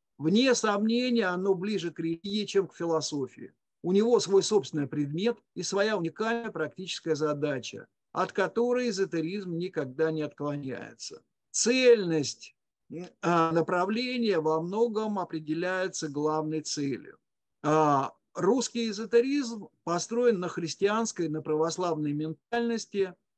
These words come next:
но он как бы преодолевает ее. Ученые, в свою очередь,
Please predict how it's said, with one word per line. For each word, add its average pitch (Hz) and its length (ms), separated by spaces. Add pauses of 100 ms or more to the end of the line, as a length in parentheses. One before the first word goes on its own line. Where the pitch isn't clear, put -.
(100)
но 185 240
он 254 180
как 220 320
бы 208 220
преодолевает 170 960
ее. 131 480 (460)
Ученые, 269 720
в 143 60
свою 185 380
очередь, 147 500